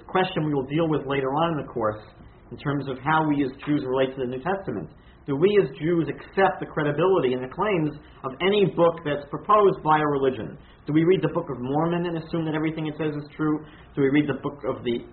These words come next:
Quran and assume that everything it says is true? Do we read the Bhagavad Gita and assume that everything it says is true? Unfortunately, we as twentieth century human beings put a tremendous amount of stock in the printed word.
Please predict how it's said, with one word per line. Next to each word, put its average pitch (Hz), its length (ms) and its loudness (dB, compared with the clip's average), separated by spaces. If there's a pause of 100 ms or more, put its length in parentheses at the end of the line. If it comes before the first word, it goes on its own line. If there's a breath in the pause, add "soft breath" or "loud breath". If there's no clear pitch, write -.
Quran 143 420 2 (140)
and 160 100 -2
assume 156 300 -4
that 147 80 -2
everything 156 320 -2
it 147 100 -6
says 151 160 -4
is 147 140 -4 (100)
true? 147 300 0 (260 loud breath)
Do 147 80 0
we 143 60 4
read 143 160 4
the 131 100 -2
Bhagavad 131 460 4
Gita 190 400 0
and 170 80 -2
assume 165 260 -2
that 156 80 -2
everything 156 380 -2
it 147 80 -8
says 151 160 -2
is 143 80 -6 (160)
true? 151 240 2 (240 loud breath)
Unfortunately, 175 840 2
we 202 240 2
as 165 80 2 (220)
twentieth 170 320 -4
century 156 320 -4
human 143 240 -4
beings 165 400 0 (480 loud breath)
put 165 160 2
a - 80 -10
tremendous 185 400 2
amount 156 320 -2
of - 80 -14
stock 156 260 4
in 143 80 -4
the 131 140 -6
printed 147 260 -4
word. 113 380 -2